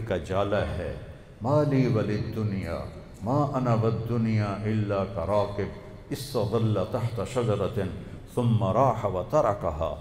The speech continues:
میرا اور دنیا کا کیا واسطہ ہے؟ ایک راہ چلتا راہی ہوں، ایک درخت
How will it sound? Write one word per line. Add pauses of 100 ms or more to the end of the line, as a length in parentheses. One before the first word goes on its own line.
(360)
میرا
اور (160)
دنیا (100)
کا (120)
کیا
واسطہ
ہے؟ (440)
ایک
راہ
چلتا
راہی
ہوں، (480)
ایک
درخت